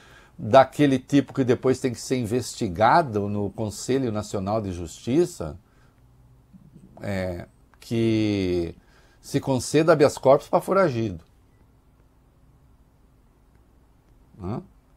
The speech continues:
Até porque existe até o estatuto do habeas corpus preventivo, quando se acha que há uma ameaça de acontecer uma ofensa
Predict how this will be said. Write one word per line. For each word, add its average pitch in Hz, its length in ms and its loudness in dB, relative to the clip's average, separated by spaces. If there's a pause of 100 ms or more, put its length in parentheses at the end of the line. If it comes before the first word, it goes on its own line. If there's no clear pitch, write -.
(880)
Até 127 220 4
porque 147 280 2
existe 165 400 6
até 170 180 4
o 196 60 4
estatuto 180 580 2
do 127 140 6
habeas 147 280 4
corpus 165 300 2
preventivo, 160 880 2
quando 143 280 2
se 131 200 2
acha 160 300 4
que - 140 -2
há 160 80 8
uma 170 160 4
ameaça 147 800 4 (500)
de 117 100 4
acontecer 143 640 4
uma 156 160 2
ofensa 151 720 0